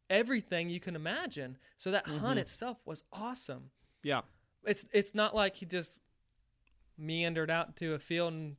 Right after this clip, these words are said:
Speaker 1: fed and head down feeding.
Speaker 2: One all by
Speaker 1: Cool.
Speaker 2: himself, and you
Speaker 1: Right.
Speaker 2: said, "All right, give me that gun." Pow.
Speaker 1: It was everything put together.
Speaker 2: Yeah. Even if, even if you would have jacked it up like you almost did, I thought,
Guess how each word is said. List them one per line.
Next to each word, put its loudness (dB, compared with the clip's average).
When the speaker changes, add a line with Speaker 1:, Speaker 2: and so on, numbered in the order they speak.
Speaker 1:
fed 2
and -6
head 0
down 2
feeding. -2
Speaker 2:
One 6
all 12
by 12
Speaker 1:
Cool. 10
Speaker 2:
himself, 8
and 2
you 4
Speaker 1:
Right. 4
Speaker 2:
said, 4
"All 4
right, 4
give 4
me 2
that 0
gun." -2
Pow. 2
Speaker 1:
It 0
was 2
everything -2
put -8
together. -4
Speaker 2:
Yeah. -8
Even 6
if, 4
even 4
if 2
you 6
would 10
have 6
jacked 6
it 0
up 2
like 0
you 0
almost -2
did, 0
I 0
thought, -6